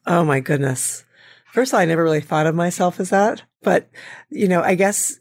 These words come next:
it's, um, looking back on, on what we, excuse me, what we built,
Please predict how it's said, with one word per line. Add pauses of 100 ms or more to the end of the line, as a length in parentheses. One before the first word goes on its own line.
it's,
um, (2000)
looking
back
on, (160)
on
what
we,
excuse
me,
what
we
built,